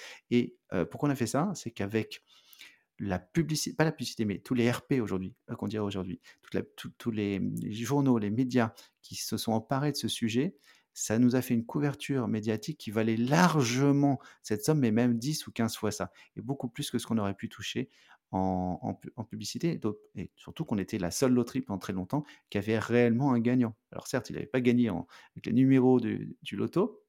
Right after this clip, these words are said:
puisque c'était un tirage au sort parmi les... les... il suffisait d'être membre en fait, quel que soit le numéro choisi, mais on avait, euh, le, le visuel du gagnant avec son gros chèque, euh, qui était affiché sur notre site et on était les seuls,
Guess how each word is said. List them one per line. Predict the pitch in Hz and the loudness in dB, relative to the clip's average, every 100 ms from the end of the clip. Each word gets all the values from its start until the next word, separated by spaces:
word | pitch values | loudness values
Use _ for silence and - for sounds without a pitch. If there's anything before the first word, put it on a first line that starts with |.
| - | -20
puisque | - - | -16 -10
c'était | 101 - | -6 -6
un | 101 | -4
tirage | 107 98 | -2 -2
au | 98 | -2
sort | - 95 | -4 -4
parmi | 92 92 90 | -4 -6 -6
les... | 90 - - _ _ | -8 -10 -20 _ _
les... | - - 87 - | -10 -8 -8 -10
il | - | -10
suffisait | - 107 110 | -10 -4 -2
d'être | - | 0
membre | 139 170 | 0 2
en | 123 | 0
fait, | - 208 - | -2 -4 -4
quel | 107 | -8
que | - | -8
soit | - | -6
le | 104 | -4
numéro | 98 | -4
choisi, | 92 95 113 170 _ - - - - | -6 -6 -6 -8 _ -20 -20 -18 0
mais | 120 | 4
on | 143 120 | 6 4
avait, | 104 113 147 | 4 2 2
euh, | 110 85 82 - - _ - _ | 2 -2 -4 -8 -14 _ -20 _
le, | - 117 123 113 | 0 4 6 4
le | 101 | 0
visuel | 113 120 110 117 | 0 0 2 2
du | 123 | 0
gagnant | 104 98 92 113 | 0 0 2 0
avec | 107 | 0
son | - 92 | -2 -4
gros | - 80 | -4 -4
chèque, | - 92 120 127 - | -2 0 2 0 -4
euh, | 82 82 | -4 -4
qui | - | -6
était | 104 110 | -4 -4
affiché | 101 - 98 107 | -4 -6 -6 -6
sur | - | -4
notre | 87 82 | -4 -4
site | - 131 139 | -4 -4 -2
et | 87 | -4
on | |
était | 95 - | -4 -4
les | 82 | -6
seuls, | - 147 | -2 -2